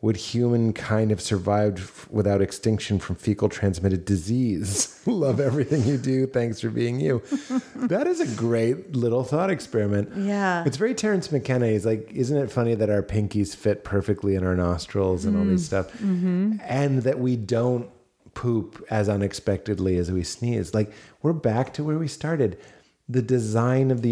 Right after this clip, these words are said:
Speaker 1: universe, and there's, uh, certainly there's an evolutionary fecal disease, all that sort of stuff.
Speaker 2: Mm-hmm.
Speaker 1: But sneezes are okay. Like, that was as gross and as
Speaker 2: Yeah.
Speaker 1: random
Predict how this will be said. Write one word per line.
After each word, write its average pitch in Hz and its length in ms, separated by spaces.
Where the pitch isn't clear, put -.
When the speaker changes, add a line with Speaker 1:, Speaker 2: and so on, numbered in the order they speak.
Speaker 1:
universe, 120 260
and 113 140
there's, - 240
uh, 101 420
certainly 135 380
there's 101 180
an 104 100
evolutionary 101 1200
fecal 98 500
disease, 95 500
all 98 120
that 104 160
sort 95 160
of 87 40
stuff. 101 220
Speaker 2:
Mm-hmm. 170 420
Speaker 1:
But 131 280
sneezes 160 580
are 143 160
okay. 123 640
Like, 107 340
that 139 500
was 113 240
as 104 160
gross 120 760
and 113 180
as 101 140
Speaker 2:
Yeah. 101 120
Speaker 1:
random 120 680